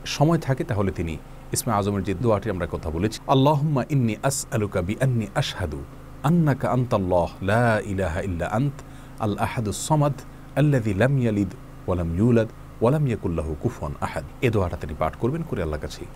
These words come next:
তার চাওয়া পেশ করবেন। জীবনের কঠিন মুহূর্তগুলোতে বিশেষ করে এই ইসমে আযম পাঠ করে আল্লাহর কাছে দোয়া করব, সেটা অবশ্যই আল্লাহ তাআলা কবুল করবেন, যদি দোয়ার মৌলিক শর্তগুলো আমরা পূরণ করে থাকি,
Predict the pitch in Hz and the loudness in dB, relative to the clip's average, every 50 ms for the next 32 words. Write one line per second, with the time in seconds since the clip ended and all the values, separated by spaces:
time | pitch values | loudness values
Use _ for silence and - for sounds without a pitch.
0 | - - - - - 90 82 - 101 101 104 - 117 - - - 127 120 135 135 | -16 -18 -6 -2 -2 -2 2 2 2 2 2 2 -2 -2 -2 0 0 2 0 0
1 | 139 - - - 110 98 90 87 82 76 - - - 127 - - 156 170 151 120 | -2 -6 -8 -6 -4 -2 -2 -2 -2 -4 -4 -2 0 0 2 2 2 2 2 2
2 | 110 107 127 151 147 - 135 110 101 101 95 - 90 85 82 - 117 101 - - | 2 2 2 0 2 2 2 2 2 2 0 0 -2 -2 -2 -2 -2 -4 0 0
3 | 120 113 117 117 - - - - - - - - - 127 117 98 - - 101 87 | 2 2 2 0 -2 -6 -14 -18 -18 -18 -18 -8 -2 0 0 0 0 0 -2 -2
4 | 82 82 80 73 - 90 80 - - 139 147 131 101 92 85 80 78 78 76 - | -2 -2 -4 0 0 0 0 0 -2 -4 -4 -2 -2 -2 -2 -2 -4 -4 -6 -6
5 | 78 - 87 90 95 98 - - 127 120 135 143 - - - 82 80 67 92 117 | -6 -4 -2 0 0 0 2 0 0 0 0 -2 -4 -6 -6 -4 -2 -2 -2 -2
6 | 127 - - - 165 127 90 78 - - 76 73 - - - - - - - - | -2 -4 -2 -2 -2 -2 -2 -4 -4 -6 -8 -8 -10 -12 -16 -18 -18 -18 -18 -8
7 | - - 123 123 143 156 147 - 151 143 160 151 131 117 101 85 82 85 80 80 | 0 2 4 6 6 6 6 4 2 0 0 0 0 -2 -2 0 0 0 0 0
8 | 78 - - 98 95 101 113 135 147 139 - - - - - 90 82 82 80 80 | 0 -2 -2 0 2 4 4 4 2 0 -2 -6 -6 -4 -4 -2 -2 -2 -2 -2
9 | 78 78 - 110 104 113 117 - 123 113 107 101 110 101 107 107 | -4 -4 -2 0 0 0 2 2 0 0 0 -2 -2 -2 -2 -6